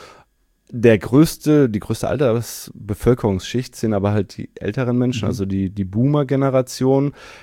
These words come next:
Speaker 1: die jetzt halt auch alle nach und nach ins En-, äh, Rentenalter eintreten. Äh, von daher finde ich super spannend, weil gerade ab, ab vierzig laut W H O sagt man ja,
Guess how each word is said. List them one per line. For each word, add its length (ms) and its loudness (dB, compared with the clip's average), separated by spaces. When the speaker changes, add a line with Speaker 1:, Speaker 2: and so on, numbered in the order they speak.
Speaker 1:
die 60 2
jetzt 140 -2
halt 140 6
auch 300 2
alle 220 2
nach 240 2
und 100 0
nach 140 -2
ins 180 -6
En-, 300 -4
äh, 280 -4
Rentenalter 880 -4
eintreten. 680 -4
Äh, 120 -2
von 140 -4
daher 120 2
finde 180 -2
ich 60 -4
super 240 -2
spannend, 320 -4
weil 120 0
gerade 380 0
ab, 200 -4
ab 160 -6
vierzig 440 -6
laut 200 -4
W 140 0
H 60 2
O 140 0
sagt 260 -6
man 160 -6
ja, 240 -2